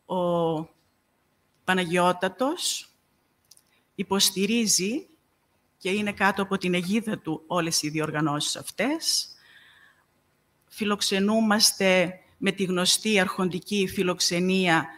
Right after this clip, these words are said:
της Ομογένειας και θέλω να τους ευχαριστήσω δημόσια,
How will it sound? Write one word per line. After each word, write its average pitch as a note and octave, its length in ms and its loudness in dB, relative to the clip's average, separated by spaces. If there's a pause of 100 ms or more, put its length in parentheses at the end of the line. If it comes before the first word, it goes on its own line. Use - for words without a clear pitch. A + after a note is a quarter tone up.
(180)
της F#3+ 220 0
Ομογένειας E3+ 1040 0
και F3 140 -2
θέλω F3+ 240 2
να F3 120 -2
τους - 140 -4
ευχαριστήσω E3+ 800 -4
δημόσια, D#3+ 1000 2